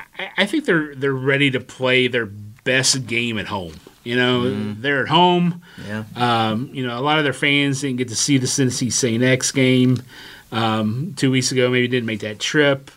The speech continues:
Speaker 1: Uh, you know, they played at Ballard last week. They're on their home field now. That Saint Louis team has to make a long trip here. Granted, they're gonna have the, the best player on the field <laughs>
Speaker 2: Yeah.
Speaker 1: in that wide receiver, but, um, I don't know. Just something tells me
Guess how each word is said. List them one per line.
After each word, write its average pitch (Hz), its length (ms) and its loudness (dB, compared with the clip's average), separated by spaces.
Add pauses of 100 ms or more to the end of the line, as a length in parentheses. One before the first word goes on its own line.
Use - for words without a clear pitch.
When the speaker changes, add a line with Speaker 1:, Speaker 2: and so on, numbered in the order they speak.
Speaker 1:
Uh, 110 280 -8
you 113 140 -6
know, 107 80 -4
they 104 80 -4
played 120 240 -4
at 131 260 0
Ballard 123 460 -2
last 120 320 -2
week. 123 380 0 (420)
They're 123 140 -2
on 190 100 4
their 190 100 2
home 147 260 2
field 143 280 2
now. 131 380 2
That 120 260 -8
Saint 156 240 -2
Louis 143 240 4
team 135 260 0
has 117 180 -2
to 120 80 -4
make 120 160 -4
a 117 40 -6
long 127 320 2
trip 135 300 0
here. 123 340 0 (840)
Granted, 143 320 0
they're 127 100 -2
gonna 147 160 -2
have 139 260 2
the, 120 240 -6
the 123 140 -8
best 127 300 -2
player 127 340 2
on 123 80 0
the 110 100 -8
field 127 540 0 (100)
<laughs> 185 120 -4 (260)
Speaker 2:
Yeah. 117 240 -2
Speaker 1:
in 131 120 -4
that 123 200 -2
wide 123 220 0
receiver, 127 560 0
but, 110 500 -4
um, 104 440 0 (1000)
I - 80 0
don't 180 100 6
know. 113 60 2
Just 120 240 -2
something 170 240 -2
tells 127 320 2
me 107 220 -2